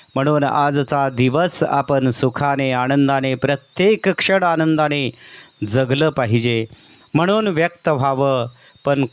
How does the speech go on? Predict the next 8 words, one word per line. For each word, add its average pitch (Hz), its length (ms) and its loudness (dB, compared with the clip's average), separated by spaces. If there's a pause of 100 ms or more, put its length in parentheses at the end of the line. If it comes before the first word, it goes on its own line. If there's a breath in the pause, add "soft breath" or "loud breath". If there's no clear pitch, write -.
कुठत 156 500 -2
बसू 135 360 0
नये. 123 400 -2 (320 loud breath)
शेवटी 131 460 -2
काय, 120 400 -2 (360 loud breath)
आयुष्याच्या 156 680 0
या 139 220 0
चित्रपटाला 120 1000 -2